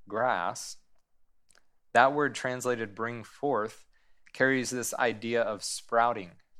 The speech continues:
or springing up. And it's only used one other time in the Bible, and it's in Job two twenty-two.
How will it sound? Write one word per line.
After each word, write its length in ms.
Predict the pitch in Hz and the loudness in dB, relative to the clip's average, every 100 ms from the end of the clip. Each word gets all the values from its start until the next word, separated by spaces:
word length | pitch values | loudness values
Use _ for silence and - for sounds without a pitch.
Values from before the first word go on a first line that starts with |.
| - _ - | -20 _ -12
or 120 | 98 | -8
springing 600 | - - - 113 117 110 | -8 -10 -10 -10 -8 -6
up. 280 | 107 - _ _ _ - - _ - _ _ - | -6 -6 _ _ _ -20 -20 _ -20 _ _ -6
And 320 | 107 110 110 107 | -2 -2 -4 -6
it's 220 | 117 - | -4 0
only 240 | 135 151 | 0 0
used 320 | 127 135 123 117 | -2 -4 -6 -4
one 220 | 117 127 | -2 0
other 180 | 120 110 | -2 -4
time 300 | 117 113 113 | -4 -4 -4
in 60 | |
the 80 | 101 | -4
Bible, 520 | 98 107 104 90 95 _ _ _ | 2 4 2 -4 -10 _ _ _
and 100 | - | -6
it's 180 | 107 - | -6 -6
in 180 | 110 104 | -8 -8
Job 380 | - 113 110 - | -6 -4 -6 -10
two 500 | - - 131 135 143 - | -12 -6 -4 -6 -8 -16
twenty-two. 680 | - 123 117 107 - 139 92 | -12 -10 -10 -10 -8 -6 -8